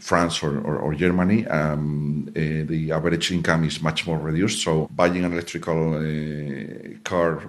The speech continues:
in the range of thirty, thirty-five, forty thousand is not affordable at this stage for the majority of Spaniards.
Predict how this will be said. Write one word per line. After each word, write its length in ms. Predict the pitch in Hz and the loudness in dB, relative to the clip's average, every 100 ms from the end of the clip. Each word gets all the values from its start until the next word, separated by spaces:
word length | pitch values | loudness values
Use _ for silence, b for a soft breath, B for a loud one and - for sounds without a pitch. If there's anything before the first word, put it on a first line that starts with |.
| - | -4
in 140 | 85 80 | 0 2
the 80 | |
range 300 | 80 82 82 | 2 0 2
of 180 | 82 78 | 0 0
thirty, 380 | - 87 - 82 | 2 2 2 -4
thirty-five, 640 | 80 82 80 85 78 78 | -2 0 2 2 2 2
forty 260 | - 82 80 | -2 -4 -2
thousand 480 | 85 80 85 85 B B B | -4 -2 -2 -4 B B B
is 220 | 82 - | -4 -2
not 200 | 90 82 - | 2 0 0
affordable 540 | - 85 76 71 71 | 0 2 4 2 0
at 80 | 67 | 0
this 140 | 80 | -4
stage 300 | - 85 78 | -2 0 0
for 120 | - 73 | 0 0
the 80 | |
majority 400 | 73 73 73 73 | 2 2 0 -4
of 120 | 65 76 | -8 -8
Spaniards. 520 | - 53 - - | -6 -6 -6 -8